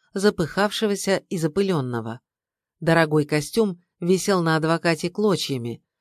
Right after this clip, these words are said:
лицо было красным от прилившей крови, царапин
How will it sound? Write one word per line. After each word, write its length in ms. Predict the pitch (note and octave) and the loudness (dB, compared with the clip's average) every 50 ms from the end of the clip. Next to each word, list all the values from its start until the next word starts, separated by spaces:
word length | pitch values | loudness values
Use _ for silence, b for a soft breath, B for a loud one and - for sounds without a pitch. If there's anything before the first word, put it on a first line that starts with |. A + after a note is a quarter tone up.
| _ _ - | _ _ -4
лицо 380 | F3+ F3 E3 E3 - - F3+ E3+ | -2 -2 -2 0 2 2 2 4
было 220 | D#3 D#3 D3 C#3+ | 4 2 2 0
красным 580 | C#3 - D#3+ F#3 F#3 F3 - F#3 E3+ D#3+ D3+ _ - | 0 -2 -2 -2 -2 -2 -4 -4 -4 -4 -6 _ -2
от 220 | - E3 - - | -2 -2 -2 -2
прилившей 560 | - D#3 D#3+ E3+ E3 D#3+ C#3+ - - D#3+ D3+ D3 | -2 0 2 2 2 2 0 0 0 -2 -2 0
крови, 520 | - F#3+ F#3+ G#3+ G#3 F#3+ G3 F#3 - - - | 0 2 4 4 6 6 4 2 2 -2 -4
царапин 560 | - - F3 D#3 D3 D3 D3 D3 D#3+ D3+ | -2 0 2 4 4 4 2 2 0 -2